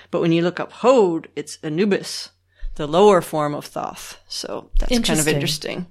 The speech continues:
Speaker 2: Yeah, yeah. In seven seven seven, he also associates, as in terms of the body, he associates with the cerebral system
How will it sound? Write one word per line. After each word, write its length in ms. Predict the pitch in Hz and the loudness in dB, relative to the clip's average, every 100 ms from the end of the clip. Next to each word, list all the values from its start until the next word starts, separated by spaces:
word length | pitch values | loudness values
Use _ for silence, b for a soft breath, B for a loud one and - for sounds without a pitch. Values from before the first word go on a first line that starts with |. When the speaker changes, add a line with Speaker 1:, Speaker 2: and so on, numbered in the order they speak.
| - B | -16 B
Speaker 2:
Yeah, 520 | 190 190 180 156 147 151 _ - _ | -2 2 2 0 -4 -12 _ -20 _
yeah. 300 | 175 170 165 _ - B B B B B 214 - - | -6 -6 -10 _ -20 B B B B B -20 -20 -14
In 260 | 214 262 | -6 -2
seven 300 | 226 302 269 | 2 2 2
seven 240 | 254 226 208 | 0 0 2
seven, 260 | 214 196 | 4 6
he 160 | 185 190 | 6 6
also 460 | 190 208 - 185 175 | 6 4 6 4 4
associates, 880 | 170 - 180 180 180 185 156 156 | 2 2 4 4 4 2 0 -2
as 280 | - 170 - _ _ - | -2 -2 -2 _ _ -6
in 140 | 175 | -4
terms 280 | 175 180 165 | -2 -4 -4
of 140 | 151 156 | -8 -8
the 100 | 151 | -8
body, 600 | 147 165 175 165 139 151 | -2 4 4 4 -2 -4
he 200 | 170 156 | -4 -4
associates 840 | 156 170 170 165 151 147 147 - B B - | -4 -4 -4 -6 -4 -4 -6 -14 B B 2
with 380 | 180 165 156 - | 6 6 4 0
the 100 | 170 | -2
cerebral 540 | - 196 175 196 165 | 2 2 4 2 2
system 540 | 147 147 - 170 180 | -2 -2 -4 -8 -14